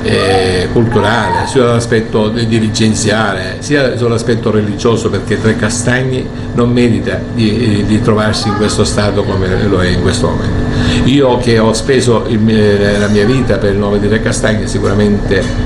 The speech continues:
eh, sono molto, molto amareggiato di vedere queste situazioni che si sono create nella mia città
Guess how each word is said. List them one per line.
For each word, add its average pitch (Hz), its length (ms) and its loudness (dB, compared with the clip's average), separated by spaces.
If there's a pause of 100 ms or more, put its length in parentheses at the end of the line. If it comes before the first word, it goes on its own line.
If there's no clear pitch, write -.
(340)
eh, 101 260 0
sono 113 280 2
molto, 139 440 2
molto 117 320 0
amareggiato 104 680 0
di 95 100 -4
vedere 98 500 -2
queste 101 300 -2
situazioni 98 600 0
che 98 100 0
si - 100 -2
sono 98 240 0
create 98 380 0
nella 95 260 -4
mia 98 180 -4
città 85 380 -4